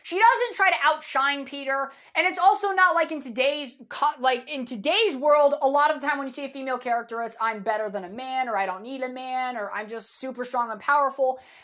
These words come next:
And, "Oh, I, we have a really strong female character. Congratulations." That does nothing. Gwen Stacy is a perfect example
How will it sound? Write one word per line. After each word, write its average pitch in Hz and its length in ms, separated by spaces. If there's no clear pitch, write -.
And, 311 320
"Oh, 311 280
I, 262 140
we 262 200
have 320 120
a 214 160
really 403 300
strong 381 300
female 359 520
character. 247 520
Congratulations." 330 920
That 330 300
does 339 200
nothing. 247 440
Gwen 440 280
Stacy 427 400
is 381 120
a 311 60
perfect 370 340
example 320 500